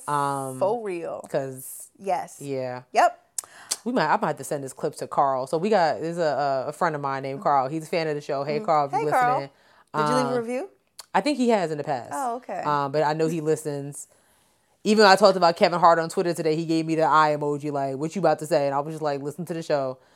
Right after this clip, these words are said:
Speaker 1: So I'm
Speaker 2: <laughs>
Speaker 1: very curious because he's very opinionated, but in a respectful way.
Speaker 2: I love that.
Speaker 1: Um,
Speaker 2: Yeah.
Speaker 1: very curious to s-, hear what he has to say. You've met him before. He came to the live show when we had that whole discussion afterwards.
Speaker 2: Oh, okay.
Speaker 1: Um,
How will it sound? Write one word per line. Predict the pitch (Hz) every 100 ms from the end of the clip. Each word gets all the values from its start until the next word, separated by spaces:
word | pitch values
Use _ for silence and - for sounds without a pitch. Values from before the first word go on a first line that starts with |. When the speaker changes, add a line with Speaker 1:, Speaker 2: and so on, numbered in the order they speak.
| - 440
Speaker 1:
So | 170 160
I'm |
Speaker 2:
<laughs> | 151
Speaker 1:
very | 214 233 220
curious | - 196 175 170
because | 170 170
he's | 170
very | 160 170 165
opinionated, | 175 165 160 151 147
but | 139 151
in | 156
a | 147 143
respectful | 139 151 - 165 - 143
way. | 139 131 127
Speaker 2:
I |
love | 294 339 220
that. | 170 185 -
Speaker 1:
Um, | 156 147 143 139
Speaker 2:
Yeah. | 240 202
Speaker 1:
very | 180 175 165
curious | 170 151 143 143 -
to | -
s-, | 147 -
hear | - 156 147 135
what | 139
he | 151
has | 143 127
to | 127
say. | 139 127 123 -
You've | 220 403
met | 247 214
him |
before. | 190 170 180
He | 202
came | 226 208
to | 202
the | 175
live | 175 165
show | 180 165 147 147 - _ -
when | 175
we |
had | 180 170
that | 165
whole | 156 175 165 160 160
discussion | 160 - 180 - 151
afterwards. | 156 160 160 147 139 135
Speaker 2:
Oh, | 240 254 262 262 254 233 220
okay. | 240 214 185
Speaker 1:
Um, | 165 156 143